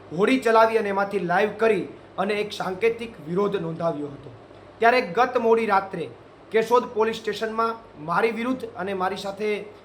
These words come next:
અન્ય સાત આઠ લોકોની વિરુદ્ધમાં ફરિયાદ નોંધાઈ છે. આ સમગ્ર ભારતમાં પહેલો એવો કિસ્સો હશે કે પાણીમાં હોડી હાંકવા ઉપર ફરિયાદ નોંધાણી હોય. કારણ કે આ ગુજરાતમાં ભાજપના રાજમાં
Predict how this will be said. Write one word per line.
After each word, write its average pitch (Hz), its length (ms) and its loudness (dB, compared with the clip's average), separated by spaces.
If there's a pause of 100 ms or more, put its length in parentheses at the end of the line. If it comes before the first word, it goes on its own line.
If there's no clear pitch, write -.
અન્ય 202 220 -4
સાત 190 280 -4
આઠ 208 200 -2
લોકોની 190 320 -4
વિરુદ્ધમાં 185 540 -2 (500)
ફરિયાદ 226 440 4
નોંધાઈ 160 340 -6
છે. - 180 -16 (640)
આ 220 140 6
સમગ્ર 269 500 2
ભારતમાં 247 840 0
પહેલો 269 340 4
એવો 233 200 6
કિસ્સો 214 400 -6
હશે 185 320 -6 (440)
કે 220 80 2
પાણીમાં 254 720 2 (360)
હોડી 247 240 2
હાંકવા 214 480 0
ઉપર 226 260 4
ફરિયાદ 196 460 -4
નોંધાણી 160 380 -8
હોય. 131 220 -14 (380)
કારણ 220 160 2
કે 247 120 0
આ 247 180 6 (360)
ગુજરાતમાં 240 600 2
ભાજપના 226 600 -2
રાજમાં 208 540 0